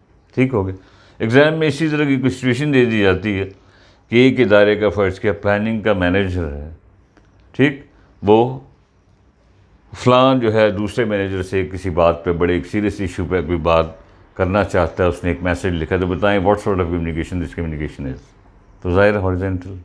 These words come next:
तो मकसद कहने का ये कि बुनियादी कॉन्सेप्ट क्लियर हो, आगे वो जो मर्जी करें, उससे कुछ नहीं होता। अब तीसरी चीज़ इसको थोड़ा टच, इसका मतलब है तिरछा।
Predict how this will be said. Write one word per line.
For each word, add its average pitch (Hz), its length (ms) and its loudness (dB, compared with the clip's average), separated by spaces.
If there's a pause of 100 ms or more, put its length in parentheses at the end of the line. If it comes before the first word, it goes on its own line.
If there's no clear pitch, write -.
(840)
तो 113 40 -6
मकसद 139 300 2
कहने 165 200 4
का 165 60 2
ये 165 160 2
कि 160 100 0
बुनियादी 131 560 2
कॉन्सेप्ट 139 540 2
क्लियर 139 260 2
हो, 156 140 0
आगे 151 220 0
वो 180 120 0
जो 196 140 2
मर्जी 185 280 -2
करें, 85 360 -4
उससे 92 200 -8
कुछ 104 200 -4
नहीं 104 100 -4
होता। 73 220 -6 (720)
अब 107 140 -4
तीसरी 180 380 2
चीज़ 160 220 0
इसको 135 200 -4
थोड़ा 117 180 0 (120)
टच, 104 220 0
इसका 107 220 -4
मतलब 123 260 -2
है 135 120 -2
तिरछा। 92 380 -4